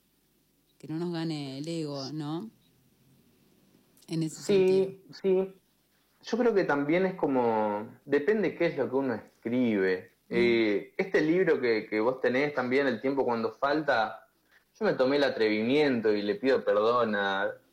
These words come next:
Speaker 2: a los trabajadores y las trabajadoras de,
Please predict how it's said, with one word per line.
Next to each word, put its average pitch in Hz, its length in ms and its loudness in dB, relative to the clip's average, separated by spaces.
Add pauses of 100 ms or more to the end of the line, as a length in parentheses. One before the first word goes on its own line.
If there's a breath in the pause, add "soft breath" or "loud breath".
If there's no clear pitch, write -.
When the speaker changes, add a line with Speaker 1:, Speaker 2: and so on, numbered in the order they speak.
(120)
Speaker 2:
a - 100 -4
los 104 140 0
trabajadores 110 720 2
y 110 60 0
las 104 160 -2
trabajadoras 104 920 0 (580)
de, 101 840 2